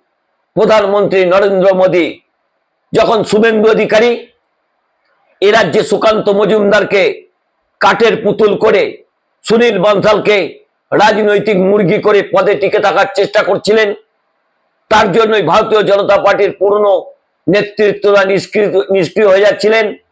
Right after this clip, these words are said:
তখন কিন্তু শ্রমিক ভট্টাচার্য তলে তলে বিজেপির কেন্দ্রীয় নেতৃত্বের সঙ্গে যোগাযোগ রেখেছিলেন। সেই কেন্দ্রীয় নেতৃত্বের সবুজ সংকেতেই শ্রমিক রাজ শুরু হয়েছে বঙ্গ বিজেপিতে।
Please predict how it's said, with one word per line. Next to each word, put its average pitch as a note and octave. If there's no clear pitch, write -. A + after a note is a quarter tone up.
তখন G#3+
কিন্তু G3+
শ্রমিক F#3+
ভট্টাচার্য G3
তলে G3
তলে F#3
বিজেপির F#3
কেন্দ্রীয় G3
নেতৃত্বের F#3
সঙ্গে G3
যোগাযোগ F3+
রেখেছিলেন। F3
সেই F3+
কেন্দ্রীয় G3+
নেতৃত্বের G3
সবুজ A3+
সংকেতেই G#3
শ্রমিক G#3
রাজ G3
শুরু F#3+
হয়েছে F#3
বঙ্গ G3+
বিজেপিতে। F3+